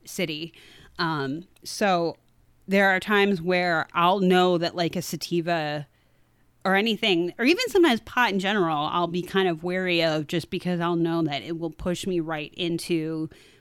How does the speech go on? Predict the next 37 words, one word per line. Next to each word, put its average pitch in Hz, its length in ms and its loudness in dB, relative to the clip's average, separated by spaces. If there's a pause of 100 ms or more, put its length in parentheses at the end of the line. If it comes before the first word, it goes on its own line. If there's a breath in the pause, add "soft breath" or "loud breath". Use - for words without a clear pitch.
(120)
like, 156 240 -4
obsessive 160 920 -2 (540)
paranoia 160 540 2
anxiety 165 600 2
mode 294 360 4
if 220 160 -2
I'm 190 180 2
already 185 400 4
kind 214 300 0
of 175 180 -2
there, 196 500 -4 (560 soft breath)
and 185 160 4
then 180 120 4
I 175 100 4
have 170 240 2
something 180 320 0
else 160 360 -4
that 185 160 -2
just 165 160 -10
heightens 226 460 2
that, 302 420 2 (360)
it's 196 240 -2
gonna 175 300 4
just 165 240 -4
push - 200 -2
me 165 140 0
over 156 140 -6
the 147 120 -2
edge. 175 360 -2
So 196 120 2
I'll, 185 280 2
like, 170 180 0
kinda 185 240 0
steer 185 300 -4
away 160 240 -4
from 240 220 -4
it, 302 320 0